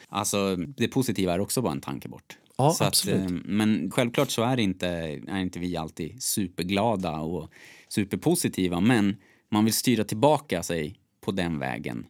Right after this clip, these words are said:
Speaker 2: Absolut.
Speaker 1: så fort som möjligt.
Speaker 2: Ja.
Speaker 1: För att det är ju, alltså, man kliver snett, man trampar snett hela tiden och
Speaker 2: Alltså,
Speaker 1: ändrar
Speaker 2: jag är
Speaker 1: riktning
Speaker 2: arg
Speaker 1: lite.
Speaker 2: tio gånger om dagen.
Speaker 1: Ja, ja, precis. Men det
Speaker 2: Men i sammanlagt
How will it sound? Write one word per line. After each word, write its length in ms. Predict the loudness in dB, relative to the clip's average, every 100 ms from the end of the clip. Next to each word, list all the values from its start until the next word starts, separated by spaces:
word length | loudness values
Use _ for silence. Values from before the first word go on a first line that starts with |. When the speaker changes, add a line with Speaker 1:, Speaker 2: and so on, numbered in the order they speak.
| _
Speaker 2:
Absolut. 420 | -4 -2 0 2
Speaker 1:
så 60 | 2
fort 220 | 0 0
som 160 | -2
möjligt. 500 | 0 0 0 -4 -10 -4
Speaker 2:
Ja. 200 | -2 -2
Speaker 1:
För 140 | -4
att 100 | -4
det 80 | 0
är 40 |
ju, 240 | 2 2 0
alltså, 220 | -2 -2
man 220 | 0 0
kliver 420 | 2 0 2 0
snett, 420 | 0 -4 -6 -8 -6
man 120 | -4
trampar 240 | -2 -2
snett 400 | -2 -4 -6 -12 -14
hela 320 | -4 -4 -2
tiden 400 | -6 -6 -8 -8
och 180 | -6 -2
Speaker 2:
Alltså, 160 | 0
Speaker 1:
ändrar 120 | 2 4
Speaker 2:
jag 60 |
är 40 | 6
Speaker 1:
riktning 120 | 8 6
Speaker 2:
arg 80 |
Speaker 1:
lite. 200 | 4 0
Speaker 2:
tio 240 | 0 2 4
gånger 200 | 4 2
om 140 | 2
dagen. 300 | 0 -2 -4 -10
Speaker 1:
Ja, 240 | 2 4 4
ja, 60 |
precis. 360 | 2 2 0 2
Men 420 | 4 4 4 2
det 80 | 4
Speaker 2:
Men 240 | 6 6
i 200 | 6 6
sammanlagt 720 | 6 6 6 4 4 0 -8